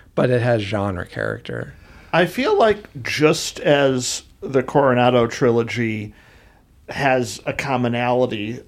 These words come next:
Speaker 2: his two American films also have a, a more tenuous, but a bit of a commonality in the use of high concept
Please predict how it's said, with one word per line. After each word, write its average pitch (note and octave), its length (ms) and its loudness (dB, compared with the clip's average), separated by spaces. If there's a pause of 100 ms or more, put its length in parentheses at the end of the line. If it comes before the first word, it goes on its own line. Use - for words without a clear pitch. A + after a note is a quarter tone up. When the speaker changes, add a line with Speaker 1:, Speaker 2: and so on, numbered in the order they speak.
(340)
Speaker 2:
his D#3+ 300 0
two C#4 220 2
American E3+ 640 0
films A#2 840 -2 (380)
also F3+ 400 2
have B2+ 580 4
a, C#3 200 0
a C#3+ 80 0
more A#3 220 2
tenuous, C#3 640 0
but C3 180 0
a B2 60 4 (220)
bit F#3+ 160 4
of A#3 120 2
a C#3 60 -2
commonality A#2+ 1040 -2 (520)
in D#3+ 220 2
the D3+ 100 2
use E3 400 0
of C#3 320 2
high C#3 380 -2
concept B2+ 920 -4